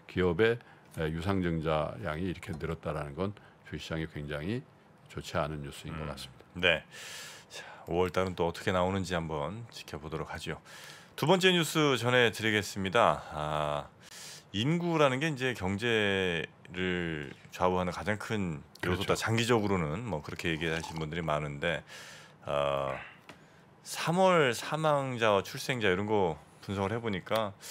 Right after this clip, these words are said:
Speaker 2: 조금 어두운 그림자가 <laughs> 드리워지는 게 아닌가.
Speaker 1: 어두운 그림자가 아니라요. 어우, 저는 좀 쇼크. 근데 제가 며-,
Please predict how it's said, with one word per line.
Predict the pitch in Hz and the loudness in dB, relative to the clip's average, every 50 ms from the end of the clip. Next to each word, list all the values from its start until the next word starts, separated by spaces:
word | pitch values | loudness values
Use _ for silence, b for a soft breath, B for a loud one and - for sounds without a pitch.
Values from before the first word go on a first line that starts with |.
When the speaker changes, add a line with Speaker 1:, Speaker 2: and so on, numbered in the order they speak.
| B B B | B B B
Speaker 2:
조금 | - - - - 123 113 82 | -14 -14 -12 -8 -6 -6 -4
어두운 | - - 82 85 90 127 131 135 135 120 98 87 78 73 76 - - _ - - - - _ _ - - | -2 -2 -2 -2 -2 -4 -4 -2 -2 -2 -2 -4 -6 -8 -12 -16 -20 _ -20 -20 -20 -20 _ _ -20 -18
그림자가 | - - 98 107 104 95 104 92 95 92 | -12 -6 -4 -2 0 2 2 2 2 0
<laughs> | |
드리워지는 | - - 101 110 95 90 85 82 87 82 | -2 -2 -4 -4 -4 -4 -4 -6 -6 -4
게 | 80 73 | -2 -2
아닌가. | 69 73 107 117 | -2 0 0 0
Speaker 1:
어두운 | 104 104 127 127 127 127 | 2 4 4 4 4 4
그림자가 | 120 113 110 104 92 98 95 92 92 | 2 2 2 4 4 4 4 4 4
아니라요. | 87 87 82 92 107 127 143 135 - - | 2 2 2 0 0 2 0 -2 -2 -2
어우, | 92 95 95 85 - | -2 -2 -2 -2 -4
저는 | - 107 117 135 135 117 - - | -2 -2 -2 -2 -2 -6 -6 -4
좀 | - 123 127 | -4 -4 -2
쇼크. | - - 160 151 131 120 | -4 -4 -4 -6 -6 -4
근데 | - 139 143 156 - B B B B B | -4 0 0 0 0 B B B B B
제가 | B - 135 147 - | B 2 4 4 4
며-, | - 85 - - | 2 0 -6 -10